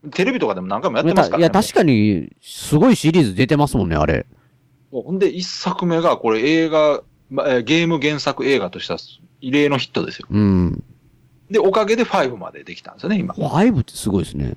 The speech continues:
Speaker 1: ファイブ、そうそう、五作ぐらいあるね、今。
Speaker 2: 全部面白い。
Speaker 1: まあ、ただ、あの、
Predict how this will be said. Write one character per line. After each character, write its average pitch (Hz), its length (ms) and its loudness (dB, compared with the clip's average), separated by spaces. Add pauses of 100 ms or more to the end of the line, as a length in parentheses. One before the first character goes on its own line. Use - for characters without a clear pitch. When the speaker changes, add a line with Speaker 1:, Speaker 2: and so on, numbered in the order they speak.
(120)
Speaker 1:
フ - 40 -4
ァ 147 100 0
イ - 20 2
ブ、 - 80 -10
そ 143 160 -4
う - 20 -4
そ 127 120 -14
う、 - 60 -14
五 120 120 -4
作 180 240 -4
ぐ 151 80 0
ら - 80 0
い - 20 -2
あ - 40 -4
る - 120 -12
ね、 - 80 -16
今。 - 160 -18 (640)
Speaker 2:
全 160 180 4
部 165 100 4
面 143 120 4
白 107 120 4
い。 - 20 4
Speaker 1:
ま 113 60 2
あ、 123 40 2
た 127 60 4
だ、 120 60 -6 (440)
あ 143 80 0
の、 139 160 -2